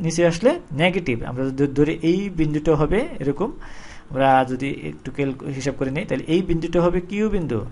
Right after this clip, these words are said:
এই স্থানাঙ্ক, এইটা হবে মাইনাস টু, মাইনাস ওয়ান,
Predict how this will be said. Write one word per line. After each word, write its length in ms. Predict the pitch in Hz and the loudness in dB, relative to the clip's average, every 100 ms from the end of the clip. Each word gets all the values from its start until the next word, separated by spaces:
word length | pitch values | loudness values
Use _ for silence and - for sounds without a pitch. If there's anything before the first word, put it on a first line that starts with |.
| - - - - - | -12 -14 -14 -16 -8
এই 160 | 139 160 180 | 0 0 2
স্থানাঙ্ক, 420 | 160 160 156 156 123 87 - - - | 0 2 0 0 0 0 -10 -14 -8
এইটা 260 | 139 139 151 | -8 -2 0
হবে 140 | 165 | 0
মাইনাস 420 | 165 139 139 156 180 170 | 2 2 2 0 -2 -4
টু, 120 | 190 262 330 - - - - - 131 | -2 -2 -4 -12 -14 -14 -14 -6 0
মাইনাস 480 | 131 131 175 226 - | 2 2 0 -2 -4
ওয়ান, 260 | 190 185 | 2 2